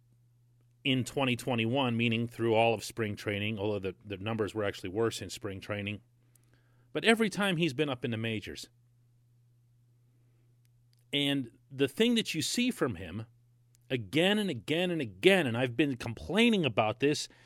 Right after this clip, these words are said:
since he first came up, which I will now readily acknowledge was terribly <laughs> unfair. I'm talking about his big league debut in Cincinnati. I'm looking at this stuff of his,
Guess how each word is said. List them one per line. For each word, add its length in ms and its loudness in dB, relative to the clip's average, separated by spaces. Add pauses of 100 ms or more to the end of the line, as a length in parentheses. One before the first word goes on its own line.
since 500 0
he 260 0
first 580 -4
came 440 4
up, 300 6
which 300 6
I 180 8
will 220 6
now 340 6
readily 500 6
acknowledge 760 6 (260)
was 320 0
terribly 720 8
<laughs> 40 -2
unfair. 760 10 (300)
I'm 120 4
talking 400 4
about 340 0
his 140 -4
big 260 -2
league 220 2
debut 400 4
in 100 0
Cincinnati. 720 2 (280)
I'm 140 6
looking 380 6
at 160 2
this 180 4
stuff 460 6
of 100 2
his, 320 4